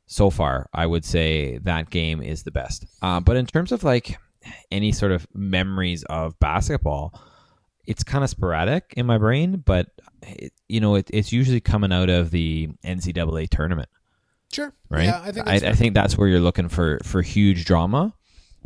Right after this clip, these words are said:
Speaker 1: uh, you know, in a sort of a one-off game. That's where you're gonna find it. And, uh, I know this isn't gonna be great for our American fans,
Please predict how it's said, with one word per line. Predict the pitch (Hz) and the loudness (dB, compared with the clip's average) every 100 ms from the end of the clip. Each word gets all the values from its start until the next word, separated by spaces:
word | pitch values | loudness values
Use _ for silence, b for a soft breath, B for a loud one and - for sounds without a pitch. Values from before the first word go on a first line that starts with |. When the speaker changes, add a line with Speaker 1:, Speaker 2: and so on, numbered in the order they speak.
| - | -18
Speaker 1:
uh, | 92 82 | -12 -12
you | - 101 | -6 -4
know, | 95 | -2
in | 90 | -2
a | |
sort | - 95 | -4 -6
of | |
a | 90 | -4
one-off | 87 85 87 87 85 | -2 -2 0 -2 -2
game. | 85 90 151 196 _ _ _ - | -2 0 -2 -4 _ _ _ -8
That's | 98 87 - | 0 0 2
where | 90 | 0
you're | 87 | 0
gonna | 82 | -2
find | - 87 80 | -2 -2 -2
it. | 73 - | -4 -6
And, | 87 85 85 | -4 -4 -2
uh, | 82 80 78 65 | -2 -2 -4 -6
I | 92 | -4
know | 98 98 | -2 -2
this | 92 87 | -4 -8
isn't | 95 92 | -6 -6
gonna | 85 87 | -4 -4
be | 82 82 | -4 -4
great | 87 85 80 | -2 -4 -4
for | - 90 82 78 - | -8 -6 -4 -6 -8
our | 78 73 76 - | -10 -12 -14 -12
American | 92 113 117 82 | -6 -4 -4 -8
fans, | 82 73 85 | -10 -10 -12